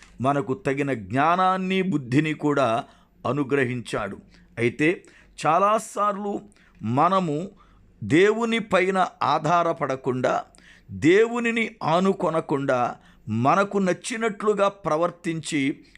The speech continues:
మన జీవితాన్ని పాడు చేసుకుంటాం. దేవుని పిల్లలుగా నీ ఎడల దేవునికి ఒక నిత్యమైన ఆలోచన ఉంది అని గ్రహించు. నీ ఎడల దేవునికి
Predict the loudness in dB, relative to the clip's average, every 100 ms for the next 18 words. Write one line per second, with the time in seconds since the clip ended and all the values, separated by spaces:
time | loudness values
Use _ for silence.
0 | _ -2 0 -2 2 2 2 0 0 0
1 | -2 -4 -6 -12 -20 -20 -12 0 0 0
2 | 0 -2 -4 -8 -8 -4 -4 -4 -8 _
3 | -20 -20 -8 2 2 4 2 0 0 0
4 | 2 2 2 2 2 0 -4 _ _ _
5 | _ _ _ _ _ _ -12 -2 0 4
6 | 4 4 4 2 2 0 2 0 -2 -2
7 | -4 -4 -10 -20 _ -4 0 0 0 -2
8 | -6 -2 -2 2 0 2 -2 0 0 2
9 | 2 0 0 -4 -2 -2 0 2 0 -2
10 | -4 -4 2 2 2 -2 -4 -4 -4 -8
11 | _ -20 -20 _ 0 4 4 4 2 0
12 | 2 0 2 -2 -4 0 0 0